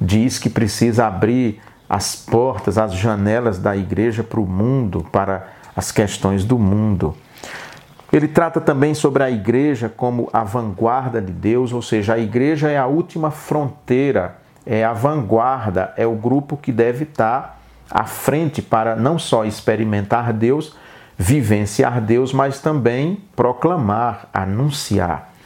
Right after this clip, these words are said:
Uma doutrina da igreja é um aspecto secundário e derivativo da teologia e vem depois de uma discussão da ação de Deus chamando o homem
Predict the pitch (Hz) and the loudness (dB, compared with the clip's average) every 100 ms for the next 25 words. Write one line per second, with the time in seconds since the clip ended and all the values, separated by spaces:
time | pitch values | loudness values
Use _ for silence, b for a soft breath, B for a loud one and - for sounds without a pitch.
0 | B B B B - 143 156 151 117 - | B B B B 2 2 4 2 2 2
1 | 185 175 139 113 101 104 135 165 151 170 | 2 2 2 0 0 0 2 2 0 -2
2 | 165 - b b b - 127 131 117 110 | -4 -12 b b b -2 0 0 -2 -4
3 | - 127 123 - 107 - 143 139 117 101 | -2 0 0 -4 -8 0 0 0 -2 2
4 | 117 139 143 147 - 117 123 120 104 101 | 2 0 0 -2 -2 0 2 2 0 -2
5 | 98 135 123 123 - 117 107 98 95 131 | -2 -4 -2 -4 0 0 2 0 0 -2
6 | 117 127 113 110 135 123 120 110 - - | -2 -2 -2 0 0 0 -4 -6 -8 -8
7 | 98 123 123 117 107 95 - - 135 147 | -2 -2 0 0 0 -2 -8 -2 0 2
8 | 156 156 B B B B 101 101 90 131 | -2 -4 B B B B -2 0 4 2
9 | 156 147 - - 127 107 113 135 131 127 | 2 -2 -4 -2 0 2 0 0 0 0
10 | 120 110 110 117 117 131 135 | 0 0 0 0 -2 -2 -6